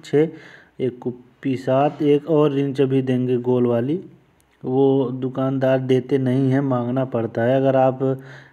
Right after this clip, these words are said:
नहीं मांगेंगे तो वो वाली रिंच आपको नहीं मिलेगी, वो पाइप की तरह रहती है।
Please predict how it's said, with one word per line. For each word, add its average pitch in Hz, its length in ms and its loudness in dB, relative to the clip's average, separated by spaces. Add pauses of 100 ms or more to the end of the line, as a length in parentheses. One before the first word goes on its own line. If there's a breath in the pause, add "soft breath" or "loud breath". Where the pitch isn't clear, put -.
(160 loud breath)
नहीं 135 220 0
मांगेंगे 123 560 0
तो 143 160 -4
वो 131 160 2
वाली 127 240 4
रिंच 135 320 -2
आपको 120 360 -2
नहीं 123 280 0
मिलेगी, 117 380 -2
वो 143 180 0
पाइप 120 380 -4
की 120 120 -2
तरह 117 280 -2
रहती 107 400 -4
है। 110 140 -8